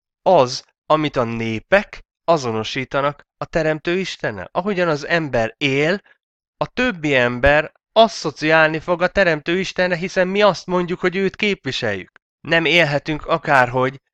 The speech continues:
hiszen az rávet jó vagy rossz fényt. Ezt próbálom átadni az embereknek, hogy megvan a módja, ahogyan nekünk hozzáközelítenünk kell,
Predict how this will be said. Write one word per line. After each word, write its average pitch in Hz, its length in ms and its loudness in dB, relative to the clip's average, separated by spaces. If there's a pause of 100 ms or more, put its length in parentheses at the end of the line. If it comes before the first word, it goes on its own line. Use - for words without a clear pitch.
hiszen 156 280 -6
az 147 180 -2
rávet 151 560 2
jó 170 300 -2 (120)
vagy 160 500 -6 (180)
rossz 156 540 -6 (300)
fényt. 120 480 -4 (600)
Ezt 233 240 -2
próbálom 147 480 4
átadni 156 480 2
az 143 140 -4
embereknek, 120 520 -4
hogy 143 220 -8
megvan 160 400 0
a 123 80 2
módja, 139 540 0
ahogyan 110 340 0
nekünk 123 380 -4
hozzáközelítenünk 107 1300 -4
kell, 143 280 0